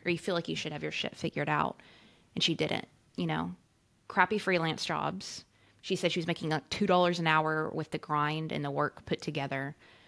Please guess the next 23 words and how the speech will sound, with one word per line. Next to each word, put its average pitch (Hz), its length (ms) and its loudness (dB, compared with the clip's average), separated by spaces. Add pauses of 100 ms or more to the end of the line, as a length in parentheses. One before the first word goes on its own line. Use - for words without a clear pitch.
(200)
Nothing's 190 580 6
really 160 240 -2
popped - 360 -2
for - 80 -4
her. 139 320 -2
Her 156 120 2
band 170 380 2
Crotch, - 480 2
which 190 120 0
I 247 80 8
have 247 140 6
no 208 180 8
idea, 208 480 4
like, 202 160 -4 (380)
why 269 200 0
wouldn't 403 260 2
Crotch 220 280 2
work 196 180 0
out? 202 120 6
I - 20 8
have 175 120 2
no 180 160 -2
idea. 170 420 -4